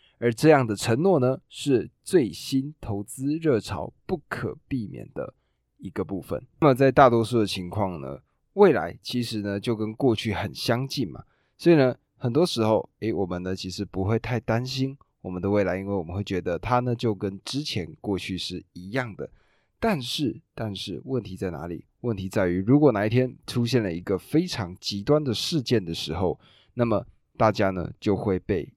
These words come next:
因此杀得措手不及嘛。在这里呢，霍华马克斯他就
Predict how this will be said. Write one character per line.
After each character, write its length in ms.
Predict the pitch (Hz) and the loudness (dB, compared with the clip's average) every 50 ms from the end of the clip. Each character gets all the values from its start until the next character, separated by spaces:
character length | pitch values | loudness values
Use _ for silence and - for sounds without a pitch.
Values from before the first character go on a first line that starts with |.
| _ | _
因 160 | - 107 113 113 | -14 -14 -14 -14
此 240 | - - - 64 | -14 -14 -14 -12
杀 300 | - - - - - - - | -12 -10 -10 -10 -10 -10 -8
得 160 | - 101 95 | -8 -8 -8
措 380 | - - - - 123 120 107 95 | -8 -10 -8 -4 -2 0 0 -2
手 240 | - - 85 67 | -4 -6 -6 -6
不 180 | - - - 104 | -6 -6 -6 -6
及 280 | - - - - - - | -6 -6 -10 -12 -10 -8
嘛。 160 | 98 95 - - - _ _ - | -8 -8 -8 -10 -20 _ _ 0
在 120 | 110 127 127 | 2 2 4
这 180 | 120 147 143 | 8 8 8
里 120 | 131 113 101 | 8 8 6
呢， 140 | 107 110 110 | 4 4 4
霍 140 | 127 156 | 6 6
华 100 | 135 127 | 6 6
马 140 | 127 117 107 | 6 4 2
克 160 | 101 117 131 | 2 2 0
斯 220 | 120 - 123 123 120 _ _ | 0 0 -2 -4 -6 _ _
他 160 | - - 120 | -6 -2 0
就 140 | 117 120 123 | 2 2 0